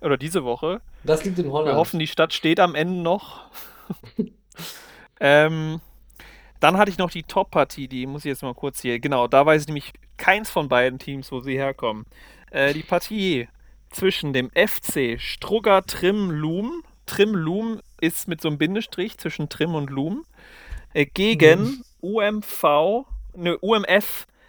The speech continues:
Speaker 1: Breidablik Koper Vogur.
Speaker 2: <laughs>
Speaker 1: Geiles Logo, beide Teams mit einem geilen Logo. Also F C Strugger Trim Lum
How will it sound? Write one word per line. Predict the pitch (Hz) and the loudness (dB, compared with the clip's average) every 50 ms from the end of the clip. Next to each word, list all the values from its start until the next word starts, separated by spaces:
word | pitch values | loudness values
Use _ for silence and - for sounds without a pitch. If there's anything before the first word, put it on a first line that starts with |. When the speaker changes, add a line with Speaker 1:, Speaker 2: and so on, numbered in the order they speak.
| _ _ _ _ - | _ _ _ _ -4
Speaker 1:
Breidablik | 160 143 160 175 214 202 214 202 175 180 180 180 - - - - - - | -2 2 4 4 4 4 2 0 0 0 -2 -2 -2 -4 -12 -12 -16 -12
Koper | - - 208 - - 190 175 151 | -6 -6 -4 0 2 2 2 2
Vogur. | 160 170 - 151 139 123 110 104 - - - - _ _ _ _ _ _ _ _ - 117 110 - - - _ _ _ _ _ _ _ _ _ _ | -2 -6 -6 -6 -8 -8 -8 -10 -12 -20 -20 -20 _ _ _ _ _ _ _ _ -10 -10 -10 -10 -14 -20 _ _ _ _ _ _ _ _ _ _
Speaker 2:
<laughs> | - 220 170 - 240 - - 294 320 311 - | 0 0 4 4 2 2 2 0 -2 -2 2
Speaker 1:
Geiles | - 143 165 190 196 208 226 247 | 4 4 6 6 4 2 0 2
Logo, | - 165 - 139 131 | 0 0 -2 -2 0
beide | - 147 156 175 196 | 2 2 4 4 2
Teams | 185 - - 202 185 | 0 -2 -6 -6 -6
mit | - 160 | -6 -6
einem | 151 | -2
geilen | - 139 135 160 196 185 | 0 2 2 2 2 0
Logo. | 143 135 143 151 147 208 190 | -2 -4 -4 -2 -2 -2 0
Also | 156 147 135 127 120 - - - - - - - | 0 0 0 0 -4 -6 -8 -18 -20 -14 -6 -2
F | - 208 - - | -2 -2 -2 -4
C | - - 220 214 | -6 -6 -4 -4
Strugger | - - - - 214 220 226 214 208 | -6 -8 -10 -8 -6 -2 -2 -2 -2
Trim | - - - 202 202 185 | -2 -4 -2 -2 0 0
Lum | 165 165 180 202 220 254 311 302 | 0 0 -2 -2 -4 -6 -8 -10